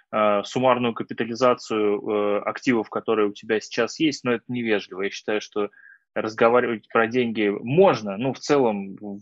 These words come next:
в обстановке, которая к этому располагает. И поэтому вопрос, который меня на самом деле интересует, это в большей степени вопрос, конечно, про вот этот период трансформации,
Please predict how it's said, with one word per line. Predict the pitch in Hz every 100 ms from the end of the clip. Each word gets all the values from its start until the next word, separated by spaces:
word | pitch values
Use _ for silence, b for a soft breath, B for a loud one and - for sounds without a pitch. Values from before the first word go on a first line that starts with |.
| -
в |
обстановке, | 113 - 123 127 123 104
которая | 107 - 104 101
к |
этому | 107 - 101 95 95
располагает. | - - 113 107 90 - _ B B B B _
И | - 113 113
поэтому | - 139 156 143 127
вопрос, | 127 127 160 -
который | 123 147 135 127
меня | 131 135 123
на | 123
самом | - - 190 180 127
деле | 120 110
интересует, | 107 - 107 107 - 107 87 87
это | 127 131
в | 117
большей | 143 143 131
степени | - 147 143 127 117
вопрос, | 120 117 151 143 -
конечно, | 110 120 127 - 104
про | - 117 120 120 110 - B B
вот | 127 120
этот | 127 123 -
период | 127 123 120
трансформации, | - 107 - 117 123 113 98 - -